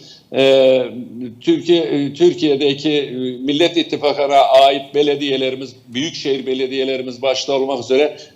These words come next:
büyük ilçe belediyelerimizde bu konuda, e, gerçekten oldukça başarılı bir sınav vermişlerdir. Vatandaşımızın yanlarında, her daim yanlarında bulunuyorlar.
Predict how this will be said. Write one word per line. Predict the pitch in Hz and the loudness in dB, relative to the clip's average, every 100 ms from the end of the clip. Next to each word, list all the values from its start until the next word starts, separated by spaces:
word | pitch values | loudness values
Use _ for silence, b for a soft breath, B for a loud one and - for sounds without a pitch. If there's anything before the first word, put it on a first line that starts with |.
| - | 0
büyük | 131 156 147 | 2 2 2
ilçe | 131 - 160 | -2 0 0
belediyelerimizde | 151 131 123 131 131 131 131 120 151 151 | 2 0 2 0 2 0 -4 -2 -4 0
bu | 175 | -2
konuda, | 175 139 131 139 165 - B B _ | 0 -2 0 2 2 0 B B _
e, | 117 127 | -6 -4
gerçekten | 113 160 165 - 135 147 147 | 0 2 2 -2 -6 -6 -4
oldukça | 135 135 139 - 147 139 | -2 -2 -2 -6 -8 -6
başarılı | 135 - 147 147 156 | -6 -2 -2 -2 -4
bir | 143 131 - - _ | -2 -4 -6 -20 _
sınav | - 139 151 160 | -6 0 2 2
vermişlerdir. | 151 139 123 143 135 151 156 _ B B - | -2 -4 -8 -8 -6 -8 -14 _ B B -14
Vatandaşımızın | 120 139 143 165 160 160 - 151 151 - 180 165 - _ _ 107 | 0 0 4 2 4 0 -2 -6 -6 -2 -4 -4 -12 _ _ -4
yanlarında, | 131 147 147 151 147 139 143 131 | 2 2 2 0 0 -2 -2 2
her | 160 160 139 | 2 0 -2
daim | 135 139 143 131 120 | -4 -4 -8 -18 -12
yanlarında | 123 139 139 139 139 156 | -4 -4 -4 -8 -6 -6
bulunuyorlar. | 151 151 147 151 151 156 | -6 -8 -2 -2 0 -2